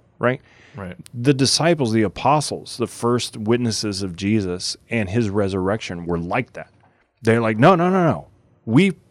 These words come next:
Speaker 1: are preaching what we saw." And, and they were willing to obviously preach to the ends of the earth and die for it. But when you read the book of Acts, when you read the early church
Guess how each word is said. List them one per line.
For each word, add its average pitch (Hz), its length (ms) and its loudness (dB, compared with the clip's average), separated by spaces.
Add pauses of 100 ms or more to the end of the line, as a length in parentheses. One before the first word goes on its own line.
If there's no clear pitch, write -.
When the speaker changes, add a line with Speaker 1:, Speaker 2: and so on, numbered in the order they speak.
(120)
Speaker 1:
are 113 120 2
preaching 160 800 0
what 127 200 0
we 120 180 0
saw." 101 520 -2 (1000)
And, 117 440 0
and 113 200 2
they 113 280 2 (640)
were 120 160 4
willing 117 320 6
to 104 160 0 (180)
obviously 110 360 -4
preach - 500 -8 (340)
to 120 120 -8
the 110 160 -2
ends 101 120 -2
of 95 80 -4
the 95 160 -2
earth 85 300 -8 (320)
and 101 180 -6
die 151 220 2
for 92 300 -4
it. - 60 -20 (220)
But 131 120 2 (280)
when 123 180 2
you 117 120 4
read 156 260 2
the 117 60 -2
book 101 220 -8
of 87 100 -10
Acts, 87 340 -6
when 98 80 -6
you 98 140 -2
read 131 340 2 (800)
the 120 140 2
early 117 260 4
church - 340 -2